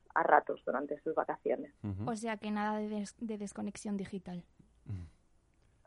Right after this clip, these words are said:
Speaker 1: Un poquito, <laughs> un poquito solo, pero
Speaker 2: Lo de
Speaker 1: es
Speaker 2: dejar el, el
Speaker 1: complicado,
Speaker 2: móvil y
Speaker 1: es
Speaker 2: la
Speaker 1: complicado.
Speaker 2: tablet en casa no, ¿no? <laughs>
Speaker 1: Exacto, es complicado, yo creo que es complicado. A veces,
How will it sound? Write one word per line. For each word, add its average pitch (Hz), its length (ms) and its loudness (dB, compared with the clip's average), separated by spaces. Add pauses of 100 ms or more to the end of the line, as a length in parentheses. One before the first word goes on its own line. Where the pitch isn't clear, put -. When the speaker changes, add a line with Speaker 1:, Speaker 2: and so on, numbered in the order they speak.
(200)
Speaker 1:
Un 330 140 12
poquito, 185 580 12
<laughs> 202 920 8
un 320 160 6
poquito 208 480 0
solo, 196 380 -2
pero 226 240 10 (400)
Speaker 2:
Lo 123 120 8
de 123 80 12
Speaker 1:
es 127 60 10
Speaker 2:
dejar 143 240 12
el, 175 80 12
el 156 60 6
Speaker 1:
complicado, 165 260 10
Speaker 2:
móvil 156 220 12
y - 20 10
Speaker 1:
es 151 60 10
Speaker 2:
la 151 80 12
Speaker 1:
complicado. 147 180 8 (120)
Speaker 2:
tablet 143 60 4
en 131 100 6
casa 143 320 8
no, 92 200 2
¿no? 135 220 0 (480)
<laughs> 117 600 2
Speaker 1:
Exacto, - 540 4
es 214 100 0
complicado, 226 720 10
yo 202 140 6
creo 233 140 4
que 254 80 4
es 254 100 0
complicado. 202 680 10
A 185 100 10
veces, 220 480 2